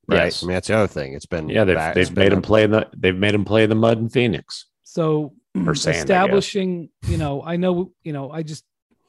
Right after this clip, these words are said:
Speaker 3: establishing who's gonna control the game early on.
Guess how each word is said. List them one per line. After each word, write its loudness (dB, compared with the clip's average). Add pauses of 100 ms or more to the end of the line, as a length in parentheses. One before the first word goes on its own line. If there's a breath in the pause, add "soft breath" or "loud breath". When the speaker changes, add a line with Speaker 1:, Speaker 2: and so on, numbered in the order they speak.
(340)
Speaker 3:
establishing -4 (340)
who's -4
gonna -6
control -4
the -6
game -6
early -4
on. -8